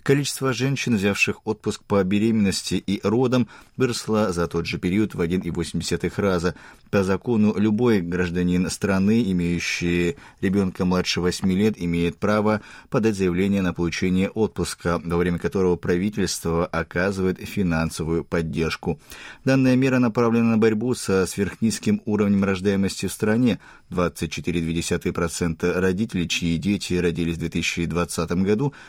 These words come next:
взяли отпуск по уходу за ними, что на один и две десятых процента больше, чем в предыдущем году, и на одиннадцать и девять десятых процента больше, чем десять лет назад. Среди отцов, взявших такой отпуск, большинство,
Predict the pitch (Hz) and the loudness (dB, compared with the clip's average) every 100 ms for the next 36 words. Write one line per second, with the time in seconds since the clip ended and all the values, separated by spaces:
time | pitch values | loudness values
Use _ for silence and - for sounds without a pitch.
0 | - 160 160 117 - 104 117 120 - 92 | -10 0 2 2 2 0 -2 -6 -4 0
1 | 85 - 92 90 92 85 82 82 82 85 | 0 0 -2 2 2 0 0 0 0 -2
2 | 76 - 85 87 85 87 92 82 85 80 | -2 -4 -2 0 0 -2 -2 -2 -2 -2
3 | 85 80 85 85 80 85 82 90 90 85 | -4 -4 -2 -4 -2 -2 -2 -2 -2 0
4 | 98 127 - 135 - - - 110 104 110 | 0 0 0 -4 -6 -20 -4 -2 0 -2
5 | 92 85 - 95 113 98 85 - - 135 | -2 -4 -2 0 0 0 -2 -8 -8 0
6 | 131 120 98 95 107 110 - 95 101 87 | 2 2 0 0 0 0 -4 -4 -4 0
7 | 98 95 87 85 82 82 85 82 82 78 | 0 0 0 -2 -4 -4 -4 -4 -4 -2
8 | 82 82 87 - 85 - 87 80 85 87 | -2 -2 -2 -2 -4 -2 -2 0 0 -2
9 | 85 76 82 78 92 82 80 76 - - | -4 -4 -4 -2 -2 -2 -2 -6 -10 -20
10 | - - - 107 120 113 - 143 127 107 | -20 -6 0 0 0 -2 -2 -2 -2 -2
11 | 95 87 - 85 - 87 95 104 107 - | -2 -2 -2 -4 -4 -4 -2 0 -2 -2
12 | 90 85 95 85 - 90 107 | -4 -2 -2 -4 -4 0 2